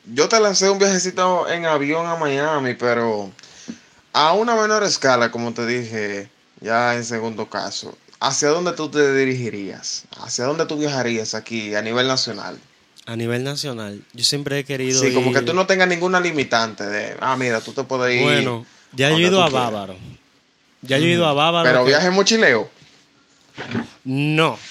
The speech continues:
Speaker 2: realmente no. Fue más de unas semanas,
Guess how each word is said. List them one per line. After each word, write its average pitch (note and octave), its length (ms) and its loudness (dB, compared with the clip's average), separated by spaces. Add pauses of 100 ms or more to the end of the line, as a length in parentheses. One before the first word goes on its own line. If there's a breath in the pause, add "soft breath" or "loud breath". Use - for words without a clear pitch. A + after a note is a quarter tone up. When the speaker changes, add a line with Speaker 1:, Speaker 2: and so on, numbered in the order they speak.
(100)
Speaker 2:
realmente D3+ 680 -2
no. G2+ 280 -10 (220)
Fue C#3+ 460 -4
más D#3 520 0
de C3+ 260 -2
unas C#3 240 -4
semanas, D3 840 -2